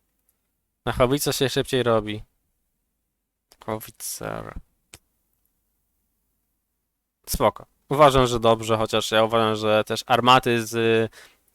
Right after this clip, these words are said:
średniowiecza też powinny się szybciej robić, ponieważ często jest tak, że gracz przychodzi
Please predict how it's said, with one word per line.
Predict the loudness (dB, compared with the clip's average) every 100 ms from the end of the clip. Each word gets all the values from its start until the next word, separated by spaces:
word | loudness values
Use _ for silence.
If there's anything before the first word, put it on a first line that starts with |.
| -2
średniowiecza | 4 6 6 4 2 0
też | -2 -2
powinny | -4 -4
się | -2 -2
szybciej | -2 -4 2
robić, | 2 2 -4
ponieważ | -10 -8 -6 -6 -6 -8 -10 -10 -12 -8
często | -6 -6 -8
jest | -4
tak, | -4 -4
że | -4 0
gracz | 0 -2
przychodzi | -4 -2 0 0 -4 -4 -4